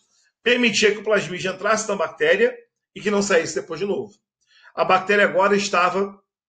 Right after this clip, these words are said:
recombinada. A bactéria, além de seu D N A genômico,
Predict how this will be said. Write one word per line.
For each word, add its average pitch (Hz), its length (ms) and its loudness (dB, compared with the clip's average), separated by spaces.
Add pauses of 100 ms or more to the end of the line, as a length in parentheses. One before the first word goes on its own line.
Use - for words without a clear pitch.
(420)
recombinada. 185 880 0 (360)
A - 80 -18
bactéria, 208 360 0
além 208 440 0
de 196 120 0
seu 202 240 0
D 202 80 2
N 190 120 0
A 170 100 0
genômico, 156 800 -4